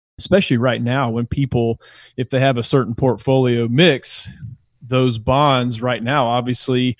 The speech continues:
especially the government issued ones, aren't getting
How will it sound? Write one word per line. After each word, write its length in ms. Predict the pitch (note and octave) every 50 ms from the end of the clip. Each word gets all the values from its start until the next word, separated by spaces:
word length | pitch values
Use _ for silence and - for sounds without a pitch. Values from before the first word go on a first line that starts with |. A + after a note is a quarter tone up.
| - - - - - - _ _ _ - - - - _ -
especially 480 | - - - - F3 F3 - - C3+
the 120 | A#2+ B2 A#2
government 480 | A2 C3+ B2+ B2+ B2 B2 A#2+ A2+ -
issued 320 | B2+ C3+ B2 - B2+ A#2+ A2+
ones, 320 | A#2 A#2+ A#2 A#2+ A#2 - -
aren't 420 | B2+ C3 C3+ C3+ C3 A2+ F#2 A#2 G#2+
getting 640 | B2 C3+ C3+ B2+ C3 B2 B2 A#2+ A#2+ A2+ G#2+ -